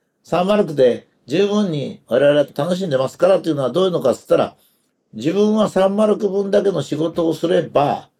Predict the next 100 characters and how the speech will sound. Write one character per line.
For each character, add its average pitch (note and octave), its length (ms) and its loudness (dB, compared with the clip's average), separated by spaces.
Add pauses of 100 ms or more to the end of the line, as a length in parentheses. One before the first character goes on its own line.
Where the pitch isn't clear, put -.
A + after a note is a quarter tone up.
(260)
そ - 160 -2
れ G#3+ 60 0
で G#3 80 2
恩 G3+ 220 2
返 A#3+ 160 4
し E3 120 -6
に C#3+ 60 -4
な F#3+ 120 0
っ - 80 -8
て C3 160 -2
る A#2 60 -2
っ - 20 -6
て - 280 -6
い A2+ 220 0
う、 G#2+ 100 -12 (400)
同 G#3 260 0
じ G3+ 100 0
よ A#3+ 100 4
う A3+ 40 2
な D3 120 4
概 C#3+ 260 2
念 A2+ 120 -6
が G2+ 80 -6
潜 A#3 360 -4
ん - 20 -6
で G#2 100 -4
ま F2 100 -10
す - 140 -14
よ F2+ 80 -4
ね。 F#3 240 -8 (280)
あ D3 100 -10
の、 E3 140 0
そ F#3+ 120 0
れ A3 80 4
ほ G#3+ 120 2
ど G3 400 2
表 A#3 400 2
に A3+ 100 2
は B2 100 2
出 A#2+ 120 2
て A2+ 100 0
ま F2+ 120 -6
せ G2 120 -4
ん D2+ 80 -10
け D#2+ 100 -8
ど。 - 200 -14 (540)
え A2+ 220 0
ー、 A2 80 2
お B2+ 80 2
金 F3 280 0
の、 E3 200 2
ま D#3 180 0
あ、 A2+ 40 -6
ヨ D3 160 2
ー D#3 40 2
ロ D#3+ 80 2
ッ - 20 -12
パ B2 120 -4
で G#2 100 -2
す - 80 -16
か G#2+ 80 -2
ら G#2 80 2
お G#2 80 2
金 C3+ 220 -2
の B2+ 160 -4
額 D#3 380 -4
で F#2 380 0
表 F3 240 2
現 G#3 80 4
は A#2 80 -2
し - 80 -8
て - 80 -4
ま A2+ 140 -2
す - 80 -8
け - 100 -4
ど D2 140 -12
ね。 D3 180 -8 (300)
ま D3 80 -4
あ、 - 20 -20
か A#3+ 200 0
な D4 180 0
り F#3 160 0
日 D3 120 0
本 C#3 180 0
に G#2 80 -6
近 - 260 -4
い。 - 40 -14
日 D#3+ 80 -2
本 G#3 120 2
人 G#3 140 2
は E3 40 2
も F#3 140 0
う - 20 4
一 A3 160 0
つ - 60 -8
先 D3 220 -4
に D3+ 120 -6
進 C#3 260 -8
ん C#3 40 -6
で、 B2 240 2